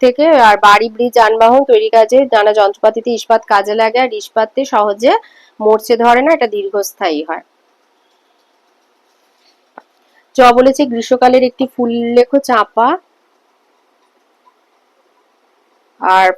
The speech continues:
ফল হলো আম দিয়ে দেবে। ছতে বলেছে যন্ত্র কাকে বলে? আচ্ছা, যন্ত্র লিখবে যে যা দিয়ে অনেক কাজ সহজেই করে ফেলতে পারা যায় তাকে টুল বলা হয়, যেমন লগি বা আঁকশি। লিখবে যে যে সমস্ত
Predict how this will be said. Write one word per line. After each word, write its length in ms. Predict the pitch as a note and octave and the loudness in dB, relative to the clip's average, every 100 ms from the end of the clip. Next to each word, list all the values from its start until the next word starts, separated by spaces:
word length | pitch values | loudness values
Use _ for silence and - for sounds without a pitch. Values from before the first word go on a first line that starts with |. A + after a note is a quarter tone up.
| - | 0
ফল 260 | G#3+ G#3+ | 0 2
হলো 180 | A#3 C4+ | 0 0
আম 380 | B3+ G3 G3 G3 | 2 2 -2 -4
দিয়ে 200 | F#3+ F#3+ | -8 -10
দেবে। 240 | - - F#3 _ _ _ _ _ _ _ _ _ _ - _ | -16 -18 -20 _ _ _ _ _ _ _ _ _ _ -20 _
ছতে 360 | - B3 A#3 B3+ | -2 2 2 2
বলেছে 320 | B3+ C4 D4 | 2 0 -2
যন্ত্র 400 | B3+ A3+ A3 B3+ | 2 2 2 -4
কাকে 300 | B3 A3 A#3 | -2 -2 -2
বলে? 200 | G#3 E3 - _ _ _ _ - | -4 -4 -6 _ _ _ _ -2
আচ্ছা, 240 | G#3+ B3+ | 2 2
যন্ত্র 400 | A#3 A#3 A#3 C#4 | 4 4 4 2
লিখবে 340 | C#4 C4+ D4 | 2 0 0
যে 140 | C#4+ C#4+ | 0 2
যা 240 | A#3+ A3 | 4 4
দিয়ে 180 | A3 C4 | 4 2
অনেক 280 | C4 A3+ A#3 | 4 2 2
কাজ 180 | B3+ C4 | 0 0
সহজেই 400 | B3 G#3+ A3+ C4 | 0 0 0 0
করে 220 | A3+ A3 | 0 0
ফেলতে 340 | A3+ G#3+ A3+ | 0 -2 -2
পারা 280 | A#3 A3+ A3+ | 0 2 2
যায় 180 | A3+ C4+ | 0 0
তাকে 320 | B3 G3+ B3 | 0 0 -2
টুল 280 | B3 A3+ A3 | -2 -4 -2
বলা 260 | G#3+ G#3 A3 | 0 2 2
হয়, 140 | B3+ | 0
যেমন 300 | A#3+ G#3 A#3 | 0 0 -2
লগি 360 | A#3 G#3 G3 A3 | -2 -2 -2 -2
বা 180 | C4+ | 0
আঁকশি। 440 | C4 F3+ - - D3 _ _ _ - - | 0 -4 -6 -14 -14 _ _ _ -20 -10
লিখবে 380 | A3+ A#3 A3 C#4+ | -6 -4 0 0
যে 160 | B3+ C4 | 2 2
যে 160 | A#3 | 2
সমস্ত 680 | G#3+ B3 B3+ B3+ _ _ - | 0 -2 0 -2 _ _ 4